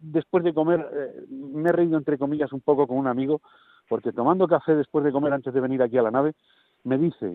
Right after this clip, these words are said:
dice, He estado contando los policías que hay en España, he estado contando los médicos que tenemos en España, y he estado contando los maestros que tenemos en España. Entre los tres gremios suman trescientos noventa y ocho mil.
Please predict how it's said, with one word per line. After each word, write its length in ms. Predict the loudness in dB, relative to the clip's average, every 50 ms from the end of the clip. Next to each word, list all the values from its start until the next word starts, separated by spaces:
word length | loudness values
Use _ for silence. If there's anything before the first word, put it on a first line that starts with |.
| -10
dice, 220 | -12 -6 0 0 0
He 20 |
estado 220 | 2 2 2 2 2
contando 500 | 2 0 0 0 0 -2 0 2 4 4
los 160 | 2 2 _
policías 460 | 2 0 0 2 2 2 2 2 2
que 80 | 0 0
hay 100 | 2 2
en 80 | 2 0
España, 480 | -2 -2 0 0 0 0 -2 -8 -10 _ _ _ _ _ _ _ _ _ _ _ _ _ _ _ _ _ _ -6
he 40 | -6
estado 260 | -2 2 2 2 4
contando 680 | 4 2 0 0 2 2 2 4 6 6 6 6 4 2 _ _ _ _ _ _ _ _ _ _ _ _ _ 2
los 200 | 2 2 4 4
médicos 420 | 2 2 2 2 2 0 0 0
que 120 | 0 -2 0
tenemos 360 | 2 2 2 0 0 -2 -4
en 80 | -4 -4
España, 520 | -4 -4 _ 0 0 0 0 -4 -6 -8 _ _
y 80 | -8 -8
he 40 |
estado 220 | -4 0 2 2 2
contando 440 | 2 2 0 0 0 0 4 6 6
los 160 | 6 6 4
maestros 380 | 2 -2 -2 -2 -2 -6 -6 -2
que 120 | -2 -2
tenemos 380 | 0 0 0 2 0 0 -2 -4
en 100 | -6 -6
España. 440 | -6 _ _ 0 0 0 0 -6 -8 _ -16 -20 -20 -18 -10 -4
Entre 480 | -4 -4 -4 -4 -4 _ 2 4 4
los 140 | 4 2 2 4
tres 200 | 4 6 6 6
gremios 380 | 4 2 -2 0 0 -2 -2 0
suman 320 | 0 0 0 0 0 -2
trescientos 720 | 0 0 -2 -2 -2 -6 -6 -2 -2 -2 -2 0 -2 -2 0
noventa 480 | 0 0 -2 -2 -2 -4 -6 -2 -2 0
y 80 | 0
ocho 260 | 0 -2 -2 -4 -4 -2
mil. 240 | 0 0 -2 -2